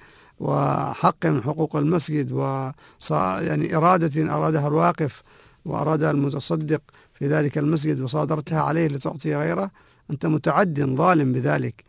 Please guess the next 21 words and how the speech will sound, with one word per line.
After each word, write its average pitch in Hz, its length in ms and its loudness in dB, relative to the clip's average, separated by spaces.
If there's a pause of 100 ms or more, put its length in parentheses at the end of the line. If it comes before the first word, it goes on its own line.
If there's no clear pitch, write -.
(380)
آه، 135 260 -2
أنت 151 180 -2
آثم، 156 520 0
عليك 139 300 -2
أن 147 140 -4
ترد 147 300 -2
هذا 143 180 -2
المصحف 143 440 -4
إن 139 60 -2
استطعت 160 580 -2 (440)
بعينه 180 680 2
وزينه، 170 400 2 (280)
إن 147 100 -2
استطعت 147 540 -2 (540)
أن 139 180 0
تجده 160 420 2
عند 139 340 -2
صاحب 139 320 -2
من 143 140 0
أعطيته 139 600 -4
له 175 160 -2